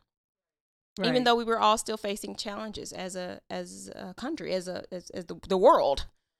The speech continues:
Speaker 1: you know?
Speaker 2: Right.
Speaker 1: <laughs> And so,
Speaker 2: <laughs>
Speaker 1: um, and I felt like I really ha-, hung in there. And then all of a sudden, you know, for me,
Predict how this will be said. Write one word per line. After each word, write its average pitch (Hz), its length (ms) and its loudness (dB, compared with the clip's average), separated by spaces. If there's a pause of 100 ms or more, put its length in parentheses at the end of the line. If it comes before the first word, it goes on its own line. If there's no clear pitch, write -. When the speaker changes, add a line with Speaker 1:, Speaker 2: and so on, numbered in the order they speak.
(200)
Speaker 1:
you 226 160 8
know? 240 140 12
Speaker 2:
Right. 294 320 8
Speaker 1:
<laughs> - 40 0
And 269 180 8
so, 247 360 10
Speaker 2:
<laughs> - 80 2
Speaker 1:
um, 220 460 10 (800)
and 269 360 12
I 254 100 12
felt 302 240 8
like 277 220 10
I 233 80 10
really 240 720 4
ha-, 226 360 2
hung 220 320 2
in 320 180 4
there. 214 160 6
And 196 100 2
then 196 100 2
all 202 200 6
of 196 60 0
a 196 60 -2
sudden, 196 680 -2
you 196 100 -6
know, 190 140 0
for 190 180 -6
me, 202 320 -2